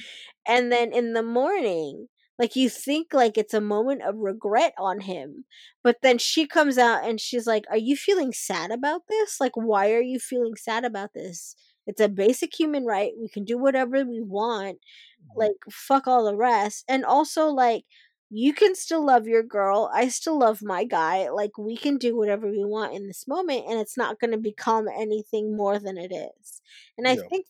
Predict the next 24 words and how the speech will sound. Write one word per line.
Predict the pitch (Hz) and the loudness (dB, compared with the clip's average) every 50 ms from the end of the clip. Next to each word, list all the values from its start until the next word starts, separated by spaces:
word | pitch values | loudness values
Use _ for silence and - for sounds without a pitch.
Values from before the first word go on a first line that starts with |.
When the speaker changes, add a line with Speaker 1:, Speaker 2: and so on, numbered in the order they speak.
| _ - | _ 2
Speaker 1:
that's | 233 247 254 - - - | 2 2 2 -2 -6 -4
why | 233 220 208 196 | -2 -2 0 -2
I | 165 123 139 202 208 196 190 185 175 143 - - 143 156 | -2 -4 -4 -4 -4 -4 -4 -4 -6 -8 -12 -14 -16 -14
love | 208 226 214 220 220 240 330 349 - - | -14 -10 -2 2 2 2 2 2 -2 -6
her | 240 233 | -8 -8
character, | - - 220 214 262 294 294 - - 214 214 | -6 -8 -6 -4 -4 -4 -6 -6 -8 -10 -10
'cause | - - 233 220 | -8 -8 -6 -4
she's | - - - 330 359 330 - | -4 0 2 2 2 2 0
the | 381 339 | -2 0
one | 339 302 | 0 -2
who | 277 277 - | -2 -4 -2
kinda | - 294 254 247 226 | -2 -2 -2 -2 -4
shows | 214 - - - 247 285 403 392 - - | -6 -6 -4 -2 -2 0 0 -2 -2 -4
him | 226 208 208 196 | -8 -10 -8 -8
that, | 196 185 190 - - 160 | -8 -8 -8 -8 -8 -6
like, | 208 202 202 196 - _ _ - - - - - _ _ _ _ _ _ _ _ _ _ _ _ _ _ _ - | -4 -4 -4 -6 -8 _ _ -20 -20 -20 -20 -20 _ _ _ _ _ _ _ _ _ _ _ _ _ _ _ 0
you | 277 285 | 4 6
know, | 277 269 262 226 | 6 6 6 6
we | 233 269 | 4 0
can | 247 302 320 302 | 0 0 0 2
do | 277 285 269 | 4 4 6
all | 262 262 269 294 | 6 6 4 4
these | 339 359 320 - | 2 0 -2 -2
things | - 262 247 240 233 233 240 254 254 - - - | -2 0 0 2 0 0 -2 -6 -8 -10 -12 -20